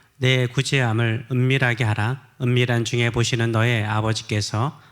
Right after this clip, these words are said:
갚으시리라." 아멘. 오늘 이 말씀을 가지고 "나도 모르는 선행을 하라, 나도 모르는 선행을 하라"라는 제목으로 같이 은혜를 나누기를 원합니다. 어, 나도 모르는 선행이 있을까요? 구제라는 것은 남을 도와주는 것이기 때문에 선행이잖아요.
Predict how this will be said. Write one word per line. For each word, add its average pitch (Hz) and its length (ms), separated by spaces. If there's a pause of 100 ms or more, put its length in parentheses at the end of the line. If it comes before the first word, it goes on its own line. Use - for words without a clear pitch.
(160)
갚으시리라." 107 880 (300)
아멘. 101 460 (680)
오늘 117 180
이 120 40
말씀을 131 420
가지고 120 540 (560)
"나도 120 240
모르는 131 460
선행을 123 440
하라, 107 320
나도 107 300
모르는 127 480
선행을 123 420
하라"라는 110 600
제목으로 110 400
같이 113 260
은혜를 110 280
나누기를 110 360
원합니다. 104 540 (1200)
어, 107 240
나도 120 260
모르는 175 440
선행이 185 360
있을까요? 131 460 (200)
구제라는 151 480
것은 131 240
남을 120 240
도와주는 131 460
것이기 120 300
때문에 113 240
선행이잖아요. 127 760